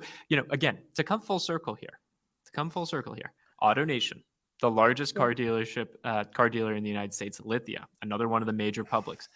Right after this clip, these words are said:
Speaker 1: they've doubled, doubled their, uh, their gross profits year over year for the quarter. And it was not because they sold more cars.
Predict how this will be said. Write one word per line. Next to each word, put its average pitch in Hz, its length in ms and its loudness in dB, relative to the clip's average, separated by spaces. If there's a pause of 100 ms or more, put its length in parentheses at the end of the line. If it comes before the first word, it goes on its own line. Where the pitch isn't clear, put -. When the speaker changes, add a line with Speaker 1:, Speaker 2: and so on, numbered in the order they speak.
(220)
Speaker 1:
they've 131 260 2 (200)
doubled, 127 540 4 (680)
doubled 139 540 6 (100)
their, 120 220 4 (120)
uh, 107 280 4 (100)
their 110 260 2
gross 113 360 0
profits - 540 2 (340)
year 113 240 2
over 117 180 2
year 104 240 -2
for 107 140 -8
the 107 80 -6
quarter. 107 360 -2 (280)
And 139 100 6
it 151 100 6
was 135 200 2
not 143 180 8
because 156 240 0
they 135 80 2
sold 120 340 0
more 113 180 0
cars. - 440 4